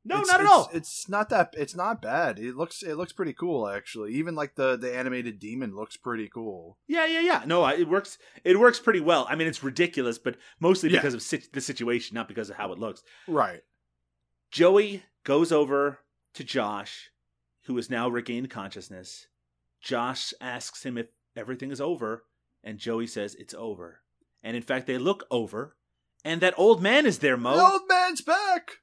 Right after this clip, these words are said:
Speaker 1: And Josh is happy about this. He goes, "Thank God. We need help. We need help." <laughs>
Speaker 2: Uh-huh.
Speaker 1: And what does the old man proceed to do, Mo? <laughs>
Speaker 2: Holy twist, Batman. Uh, the,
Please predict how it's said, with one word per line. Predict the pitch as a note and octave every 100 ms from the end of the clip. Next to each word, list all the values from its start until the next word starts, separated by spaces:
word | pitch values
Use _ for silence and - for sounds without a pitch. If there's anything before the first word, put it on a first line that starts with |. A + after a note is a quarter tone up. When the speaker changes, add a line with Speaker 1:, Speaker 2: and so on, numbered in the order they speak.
| _ D#3
Speaker 1:
And | D#3+ C#3+
Josh | - E3+ F#3+ F3+
is | D3
happy | D3 F3+ D#3
about | B2 G#2+
this. | A#2 -
He |
goes, | B2+ B2 A#2
"Thank | - C3+ B2
God. | C3 A#2+ G#2 - _ _ -
We | A#2+ D3+
need | D3+ D3
help. | C3+ C3+ A#2
We | A#2+ D3
need | C#3+ C3+ B2
help." | B2+ A2+ - _ _ _ _ -
<laughs> | -
Speaker 2:
Uh-huh. | F4+ - - F#3+ G3+ G3+ G#3 A3+
Speaker 1:
And | B3+ D#4
what | G#4+
does | F#4+ D4
the | B3
old | F#3 G#3 G3
man | F#3+ G3
proceed | G3 F3+ F#3+ D#3+
to | C#3+
do, | A#2 A2+ F2 -
Mo? | B2+ F3 - - - - F#4
<laughs> | - - - - F#4+ - -
Speaker 2:
Holy | G3 G#3+ E3+ C3+ A#2+ -
twist, | - A#3+ - - -
Batman. | C3 B2 B2+ C3+ E3 G#3 G#3+
Uh, | E4 E4 D4+ C#4+ D3+
the, | D#4 C4 A#3+ B3